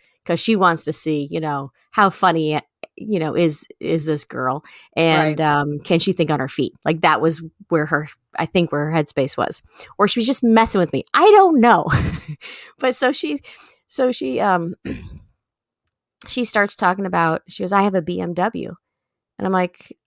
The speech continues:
Speaker 1: "Okay." And immediately I'm thinking, "All right, so here is the new principal. She's making a lot of money,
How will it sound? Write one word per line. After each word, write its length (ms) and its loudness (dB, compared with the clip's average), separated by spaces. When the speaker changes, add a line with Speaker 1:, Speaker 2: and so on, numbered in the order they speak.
Speaker 1:
"Okay." 880 0
And 400 -2
immediately 800 2
I'm 220 0
thinking, 600 -4
"All 120 6
right, 300 2
so 280 -2
here 520 -4
is 600 -6
the 80 -4
new 180 -4
principal. 640 -4
She's 240 -10
making 340 -6
a 80 -6
lot 220 0
of 80 0
money, 480 2